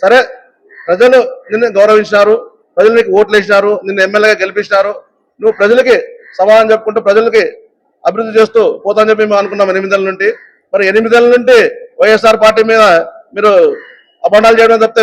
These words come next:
వేరే ఏ కార్యక్రమం చేయడం లే. మళ్ళీ ఇప్పటి నుండి మేము కూడా ఇన్ని రోజులు మేము కూడా ప్రజలకు పోలే, మా వైఎస్ఆర్ పార్టీ తరఫున నుండి ఏదో గవర్నమెంట్ కొత్తగా వచ్చింది,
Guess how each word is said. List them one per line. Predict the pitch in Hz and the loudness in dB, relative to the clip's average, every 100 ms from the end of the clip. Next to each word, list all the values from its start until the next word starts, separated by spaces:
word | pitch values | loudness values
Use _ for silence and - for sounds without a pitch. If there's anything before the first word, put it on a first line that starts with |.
| 208 | 2
వేరే | 214 214 202 | 2 2 4
ఏ | 214 208 | 2 2
కార్యక్రమం | 202 214 214 196 | 0 0 -4 0
చేయడం | 202 196 | 0 2
లే. | 196 214 - _ _ _ _ _ - | 0 0 -4 _ _ _ _ _ -4
మళ్ళీ | 214 220 | -4 0
ఇప్పటి | 233 247 | 0 2
నుండి | 247 220 | 2 2
మేము | 233 240 240 | 2 4 4
కూడా | 240 185 - - - _ - | 4 2 -2 -16 -20 _ -14
ఇన్ని | 202 233 | -2 2
రోజులు | 233 220 | 4 2
మేము | 233 | 2
కూడా | 226 | 2
ప్రజలకు | 220 226 220 | 2 2 2
పోలే, | 208 208 - - - _ _ _ _ - | 2 0 -2 -14 -20 _ _ _ _ -6
మా | 175 180 | -2 2
వైఎస్ఆర్ | 196 208 202 202 | 2 2 0 0
పార్టీ | 196 196 196 | -2 0 -2
తరఫున | 190 190 | -4 -8
నుండి | 185 220 269 - _ _ _ _ _ - | -2 -2 -2 -6 _ _ _ _ _ -6
ఏదో | 208 247 202 | 0 2 2
గవర్నమెంట్ | 226 233 208 | 0 0 -2
కొత్తగా | 214 220 | -2 0
వచ్చింది, | 220 214 208 | 0 0 2